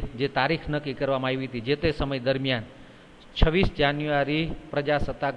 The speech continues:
દિન તરીકે નક્કી કરવાનું સૌથી અગત્યનું જો કોઈ કારણ હોય, તો જે તે સમય દરમિયાન સૌ પ્રથમ વખત એ સ્વાતંત્ર્ય દિનની એ જાહેરાત કરી હતી, એ ઉજવણી કરી હતી, અને એટલા માટે જ આપણું બંધારણનો અમલ થયો.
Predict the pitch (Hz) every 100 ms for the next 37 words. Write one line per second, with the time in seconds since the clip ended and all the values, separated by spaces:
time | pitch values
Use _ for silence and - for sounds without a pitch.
0 | 127 165 190 165 147 143 143 127 127 135
1 | 160 139 135 139 147 143 - 151 151 -
2 | 170 - 170 208 190 165 156 135 131 139
3 | 139 139 147 147 131 123 110 - - -
4 | - - - 147 135 131 - 180 - 147
5 | 147 127 135 135 143 147 160 151 - -
6 | - - - 196 190 156 143 156 143 143
7 | - 147 - - - - - - - -
8 | - 143 135 - 127 143 139 143 135 123
9 | 131 135 131 127 131 127 123 - - -
10 | - 127 131 131 - 135 139 131 127 131
11 | 147 156 143 135 131 120 107 - - -
12 | - - 135 123 127 165 143 135 139 139
13 | 131 131 131 120 123 143 147 147 147 156
14 | 165 143 - 127